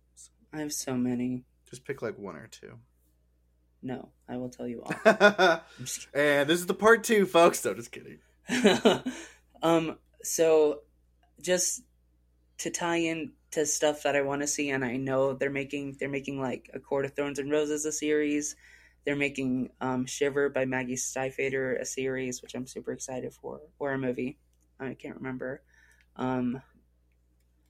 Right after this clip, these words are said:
Speaker 1: and then, of course, the Percy Jackson series. Um, I would like to see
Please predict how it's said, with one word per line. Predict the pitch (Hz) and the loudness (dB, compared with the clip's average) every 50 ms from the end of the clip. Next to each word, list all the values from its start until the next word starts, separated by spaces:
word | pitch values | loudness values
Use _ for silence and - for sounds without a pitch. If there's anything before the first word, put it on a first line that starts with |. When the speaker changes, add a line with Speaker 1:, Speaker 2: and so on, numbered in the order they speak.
| _ _ - | _ _ -10
Speaker 1:
and | - 135 139 | -6 -4 -2
then, | 135 135 | -2 -4
of | 127 - | -4 -4
course, | - 131 127 - | -4 -6 -4 -6
the | - 127 | -8 -8
Percy | - 131 123 - 123 127 | -8 -8 -8 -6 -6 -4
Jackson | 127 123 123 123 - 123 | -4 -4 -4 -6 -10 -12
series. | 123 - 120 120 123 123 120 120 - - _ _ _ _ _ _ _ _ _ _ _ _ _ _ 285 151 | -10 -8 -6 -6 -6 -6 -6 -8 -10 -14 _ _ _ _ _ _ _ _ _ _ _ _ _ _ -8 -6
Um, | 147 143 139 135 131 131 135 135 - _ _ _ _ _ _ _ _ _ _ _ _ _ _ _ _ _ _ _ _ _ _ _ _ - | -4 -2 -2 -2 -2 -4 -6 -8 -14 _ _ _ _ _ _ _ _ _ _ _ _ _ _ _ _ _ _ _ _ _ _ _ _ -2
I | 139 151 160 | 2 2 2
would | 165 170 - - | 2 2 0 2
like | 160 156 156 156 - | 2 4 2 2 0
to | - 214 | 0 0
see | - - - 208 214 214 214 208 208 - - | 0 0 0 0 2 2 2 0 -2 -4 -10